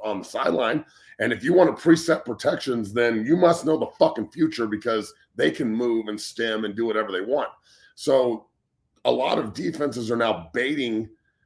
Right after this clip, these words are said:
offensive systems into pass protection looks that they're not used to doing. And ev-, and there's a lot of vanilla shit going on too, where,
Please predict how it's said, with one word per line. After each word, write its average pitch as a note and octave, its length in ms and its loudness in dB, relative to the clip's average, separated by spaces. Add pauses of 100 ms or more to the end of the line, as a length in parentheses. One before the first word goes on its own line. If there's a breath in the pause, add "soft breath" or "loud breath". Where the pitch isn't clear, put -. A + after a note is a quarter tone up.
(600)
offensive C3+ 560 0
systems A#2+ 560 -4
into B2+ 320 -4
pass G#2+ 280 -2
protection G#2+ 540 -4
looks A2 220 -2
that G2+ 120 -6
they're G#2 100 0
not G#2 240 -2
used G#2 240 -4
to F2+ 60 -18
doing. F2 400 -8 (400)
And A#2 440 0
ev-, B2+ 360 2
and B2 140 -2
there's C#3+ 140 4
a A#2+ 40 0
lot B2+ 280 2
of B2 100 -2
vanilla B2 420 2
shit A2 280 -4
going G#2 280 -2
on G2 180 -4
too, D3 240 -2
where, A2 400 2